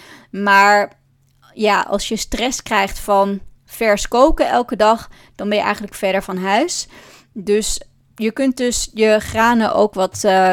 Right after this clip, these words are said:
koken in grotere hoeveelheden. En dan telkens als je wat nodig hebt, het eventjes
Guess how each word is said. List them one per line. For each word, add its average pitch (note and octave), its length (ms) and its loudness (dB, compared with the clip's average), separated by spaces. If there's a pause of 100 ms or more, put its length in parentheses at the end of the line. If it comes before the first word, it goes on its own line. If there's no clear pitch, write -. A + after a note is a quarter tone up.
koken A3 480 4
in G#3 220 0
grotere A3 420 6
hoeveelheden. G3 640 2
En F#3+ 140 -4
dan F#3 160 -2
telkens G3 380 0
als - 120 -8
je G3+ 60 -10
wat G3 120 -6
nodig G3 320 0
hebt, F3+ 220 -6
het - 100 -10
eventjes F#3 560 -6